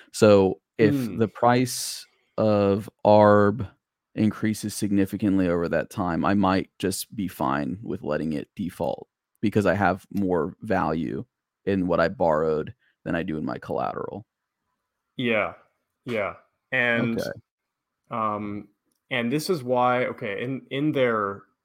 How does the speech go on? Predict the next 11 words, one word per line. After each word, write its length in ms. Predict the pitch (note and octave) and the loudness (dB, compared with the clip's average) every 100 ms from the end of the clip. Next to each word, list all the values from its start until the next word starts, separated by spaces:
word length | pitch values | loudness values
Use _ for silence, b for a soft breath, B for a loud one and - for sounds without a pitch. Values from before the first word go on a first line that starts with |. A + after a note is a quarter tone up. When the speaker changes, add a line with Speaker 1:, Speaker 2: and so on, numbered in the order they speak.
| C3+ | -6
Speaker 2:
in 100 | C#3 | -2
their 140 | B2 | -2
docs, 540 | G#2+ G2 G#2+ B2+ - | -2 -4 -4 -6 -14
they 460 | A#2+ A2+ G#2+ G#2+ G#2 | -10 -6 -4 -4 -6
liken 480 | G2+ G#2 A2 A#2 A2+ | -6 -4 -4 -4 -8
it 240 | G2+ - | -8 -12
to, 580 | - A2+ G2+ F#2+ F#2+ F#2 - _ _ _ _ _ _ | -12 -8 -6 -6 -6 -8 -12 _ _ _ _ _ _
um, 600 | G#2+ G2 F2+ F2 E2+ F2+ - _ | -4 0 0 -4 -10 -12 -16 _
to 180 | - C3 | -6 -4
an 40 | |
options 960 | G#2 F#2+ G2+ - C#3 C#3+ D3+ - - - | -2 -2 -2 -2 0 0 -2 -4 -10 -14